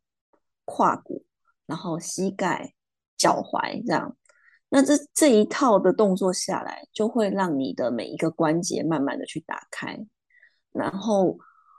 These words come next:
呃，我们的，它为什么说是气功？就是我们要让我们的气去通畅嘛。那我们现在因为，呃，进入工业时代，就是，呃，现代化时代，就是，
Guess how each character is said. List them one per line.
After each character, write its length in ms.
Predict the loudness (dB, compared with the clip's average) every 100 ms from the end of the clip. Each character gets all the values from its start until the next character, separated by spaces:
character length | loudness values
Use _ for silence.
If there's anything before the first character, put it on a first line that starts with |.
| _ -4
呃， 400 | 0 2 0 -2
我 120 | 0 4
们 160 | 6
的， 260 | 4 2 -4 _ _
它 220 | 2 4
为 80 | 4
什 60 |
么 100 | 2
说 140 | 0 -2
是 40 |
气 180 | 0 -2
功？ 140 | -2
就 80 | -2
是 140 | -2
我 100 | 0
们 120 | 0 0
要 80 |
让 80 | -2
我 40 | -4
们 80 |
的 60 | -6
气 220 | -4 -4
去 140 | -2 -4
通 260 | -2 -4
畅 260 | -4 -8 -10
嘛。 100 | -12 -18 _ _ _
那 160 | 0 4
我 100 | 4
们 140 | 2
现 180 | 0 -2
在 160 | -2 -2
因 260 | -4 -6 -4
为， 280 | -4 -6 _ _ _ _ _ _ _
呃， 140 | -2 2
进 140 | 2
入 220 | 4 4
工 220 | 4 4 4
业 160 | 2
时 220 | 0 -6
代， 260 | -4 -4 -2
就 120 | -4
是， 440 | -4 -6 -6 -6 -4
呃， 120 | -4
现 200 | 0 2
代 100 | 2
化 140 | 0 -2
时 160 | -4
代， 160 | -4 -2
就 80 | 0
是， 180 | -2